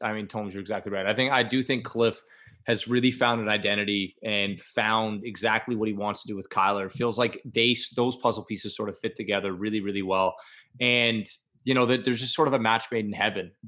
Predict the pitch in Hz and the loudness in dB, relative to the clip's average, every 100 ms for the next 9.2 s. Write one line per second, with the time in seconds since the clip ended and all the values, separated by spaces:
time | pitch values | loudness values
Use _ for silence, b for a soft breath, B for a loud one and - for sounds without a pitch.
0 | - 110 110 104 110 151 131 127 117 98 | -2 2 2 4 2 2 0 2 2 -2
1 | b b b b b b b _ _ - | b b b b b b b _ _ 0
2 | - - 147 117 117 147 - - 156 147 | 2 2 0 -4 2 4 4 4 4 4
3 | 139 - - - 131 110 120 - 120 107 | 2 -2 -8 -2 -2 0 0 0 0 2
4 | 101 101 113 123 160 135 131 - 123 123 | 2 2 2 2 2 0 0 0 -2 -2
5 | 98 120 110 113 104 104 107 95 _ _ | -2 -2 0 0 -2 -2 -4 -4 _ _
6 | _ _ _ _ _ _ _ - 120 113 | _ _ _ _ _ _ _ 0 0 2
7 | 101 127 - 110 107 113 110 95 104 104 | -2 -2 -4 -6 -6 -4 -4 -2 -2 -2
8 | 110 92 - 104 104 107 - - 104 104 | -6 -6 -8 -6 -6 -6 -8 -6 -4 -2
9 | 101 - | -4 -6